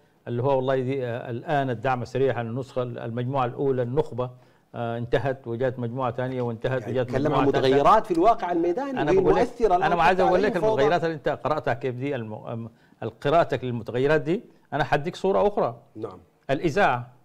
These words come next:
Speaker 1: مبنى صغير، آه، تعبان جدًا، آه، مبني قبل أربعين سنة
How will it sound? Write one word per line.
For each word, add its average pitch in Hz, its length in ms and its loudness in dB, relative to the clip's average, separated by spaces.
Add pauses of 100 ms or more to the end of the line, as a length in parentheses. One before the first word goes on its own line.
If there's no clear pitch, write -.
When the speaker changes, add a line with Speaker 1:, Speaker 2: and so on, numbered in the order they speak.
(500)
Speaker 1:
مبنى 277 240 0
صغير، 185 520 2
آه، 147 600 -6
تعبان 135 480 2
جدًا، 139 560 -4
آه، 123 140 -6
مبني 123 440 -4
قبل 117 320 -8
أربعين 113 400 -6
سنة 131 300 -6